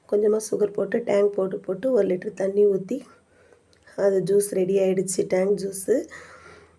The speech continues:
நல்லா ஃப்ரிட்ஜில் ஸ்டோர் பண்ணிட்டேன். அடுத்தது ப்ளூபெர்ரி ஜூஸு. ஆ, டேங்க் ஜூஸு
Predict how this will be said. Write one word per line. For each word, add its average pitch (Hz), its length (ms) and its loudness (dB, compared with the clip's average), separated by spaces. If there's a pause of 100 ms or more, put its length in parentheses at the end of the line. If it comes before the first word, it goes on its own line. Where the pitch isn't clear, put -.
(100)
நல்லா 196 280 2
ஃப்ரிட்ஜில் 196 640 2
ஸ்டோர் 190 300 0
பண்ணிட்டேன். 190 500 0
அடுத்தது 214 520 2
ப்ளூபெர்ரி 202 580 4
ஜூஸு. 185 360 -4 (2000)
ஆ, 190 40 -2
டேங்க் 190 460 0
ஜூஸு 202 300 0